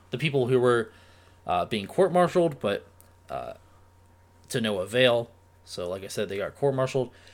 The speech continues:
So Jefferson Davis, Jefferson Davis would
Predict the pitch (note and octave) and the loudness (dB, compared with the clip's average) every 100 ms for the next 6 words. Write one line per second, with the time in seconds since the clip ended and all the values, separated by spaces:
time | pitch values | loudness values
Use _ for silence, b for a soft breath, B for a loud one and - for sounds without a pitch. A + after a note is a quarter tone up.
0 | b b _ - C#3 B2+ - - - C3 | b b _ 4 6 6 2 -12 -14 0
1 | F3 - D#3 D#3+ E3+ F#3 - - _ _ | 0 2 0 2 2 -2 -4 -8 _ _
2 | _ - B2+ B2 C#3+ - C#3+ G#2+ A2 G2 | _ -4 -2 -2 -4 -4 -2 0 0 0
3 | G#2 - - - G#2 G2+ G2 G2 | -4 -8 -12 -18 -6 -2 -2 -4